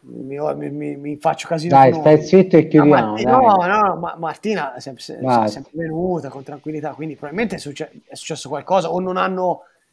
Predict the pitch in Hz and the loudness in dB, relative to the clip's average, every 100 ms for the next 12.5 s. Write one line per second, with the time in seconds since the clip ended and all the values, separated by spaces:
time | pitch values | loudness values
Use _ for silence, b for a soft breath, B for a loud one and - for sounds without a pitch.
0 | _ 175 170 165 180 165 175 175 165 175 | _ -4 -2 -2 -4 -4 -8 -8 -10 -12
1 | 165 147 160 160 - 156 156 180 160 135 | -10 -4 0 -2 -4 -12 -8 -8 -8 -14
2 | _ - 139 120 - 120 139 139 127 _ | _ -18 -16 -16 -18 -16 -14 -14 -16 _
3 | _ _ _ _ _ _ _ _ 147 165 | _ _ _ _ _ _ _ _ -8 -6
4 | - - - 151 147 139 131 131 131 131 | -6 -12 -8 -8 -8 -10 -12 -14 -14 -14
5 | 127 156 143 107 104 - _ _ _ _ | 2 6 8 6 0 -6 _ _ _ _
6 | _ _ _ _ - - - 170 - 185 | _ _ _ _ -8 -8 -6 -8 2 2
7 | 165 151 156 160 165 - 170 165 170 170 | 2 -2 -4 -4 -4 -4 -6 -4 -4 -4
8 | - 156 151 143 143 170 _ _ _ _ | -8 -8 -8 -8 -14 -20 _ _ _ _
9 | _ _ _ _ _ - 143 139 135 131 | _ _ _ _ _ -4 -2 -2 -4 -6
10 | 131 127 143 147 151 151 - 147 131 120 | -10 -10 -10 -6 -6 -6 -10 -10 -10 -10
11 | 117 117 143 135 135 127 110 - 123 _ | -12 -14 -14 -14 -12 -10 -10 -12 -16 _
12 | 131 120 - 107 - | -18 -18 -18 -20 -20